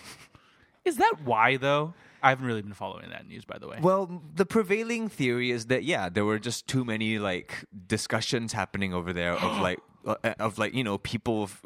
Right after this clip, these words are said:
Speaker 1: of, of, of higher minds and hi-, greater thinking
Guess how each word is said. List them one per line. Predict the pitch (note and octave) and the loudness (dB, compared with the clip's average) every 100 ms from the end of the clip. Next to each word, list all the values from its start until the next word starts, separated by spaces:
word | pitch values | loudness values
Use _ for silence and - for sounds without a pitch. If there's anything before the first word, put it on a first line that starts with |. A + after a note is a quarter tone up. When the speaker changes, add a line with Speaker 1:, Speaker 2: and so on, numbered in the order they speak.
| - | -2
Speaker 1:
of, | G2+ F#2 - | -2 -2 -4
of, | G#2 F#2+ - - | -4 -4 -10 -6
of | G2+ F#2 - - | -6 -6 -12 -12
higher | - G#2 G2 G2 F#2+ - | -2 0 2 0 -4 -6
minds | F#2 F2+ F#2 F2+ | -4 -2 -4 -6
and | F2+ - | -6 -8
hi-, | - - | -12 -6
greater | F#2 - F2 | -6 -6 -8
thinking | - F#2+ F#2 E2 F2+ | -6 -8 -6 -10 -10